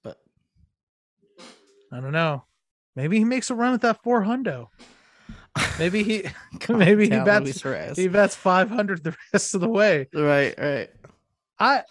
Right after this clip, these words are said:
Speaker 2: you know,
Speaker 1: I would
Speaker 2: this
Speaker 1: be
Speaker 2: whole,
Speaker 1: fine
Speaker 2: this
Speaker 1: with that because that means he's probably get, he has to go cold at some point, so he's gonna get cold in the postseason. So I,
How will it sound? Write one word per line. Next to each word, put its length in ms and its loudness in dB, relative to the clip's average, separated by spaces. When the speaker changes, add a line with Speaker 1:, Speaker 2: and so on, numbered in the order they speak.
Speaker 2:
you 140 -2
know, 260 4
Speaker 1:
I 100 6
would 40 8
Speaker 2:
this 60 2
Speaker 1:
be 60 4
Speaker 2:
whole, 140 4
Speaker 1:
fine 160 6
Speaker 2:
this 80 4
Speaker 1:
with 100 2
that 180 2
because 260 -2
that 200 0
means 320 -2
he's 220 -6
probably 300 -2
get, 140 -4
he 140 0
has 240 0
to 60 -6
go 80 -4
cold 260 -4
at 60 -14
some 200 -4
point, 240 -4
so 80 -10
he's 100 -6
gonna 200 0
get 80 -16
cold 200 0
in 60 0
the 80 -2
postseason. 640 -8
So 120 -14
I, 240 -14